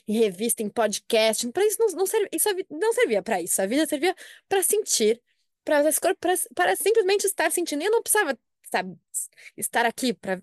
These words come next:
descobrir isso. Eu poderia est-, estar no Largo da Batata, em Campinas, sei lá, num, com a, ao redor da minha família, é, na rua, andando,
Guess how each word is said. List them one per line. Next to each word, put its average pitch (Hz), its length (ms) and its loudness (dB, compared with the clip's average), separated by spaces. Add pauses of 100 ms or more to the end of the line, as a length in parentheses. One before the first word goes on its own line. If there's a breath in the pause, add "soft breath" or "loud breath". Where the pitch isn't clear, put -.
(120)
descobrir 214 440 -2
isso. 330 140 0
Eu - 40 -18
poderia 285 300 0
est-, - 260 -6 (100)
estar 285 460 0 (340 loud breath)
no 302 80 -4
Largo 254 240 2
da 214 120 2
Batata, 269 560 -2
em 226 60 -4
Campinas, 262 640 -2 (640 loud breath)
sei 233 180 -2
lá, 202 120 2
num, 190 280 -6
com 240 100 -2
a, 214 180 0
ao 220 100 -2
redor 233 260 2
da 226 100 -2
minha 226 140 0
família, 269 800 0 (320)
é, 185 500 -4 (440)
na 226 180 0
rua, 294 440 2
andando, 269 760 0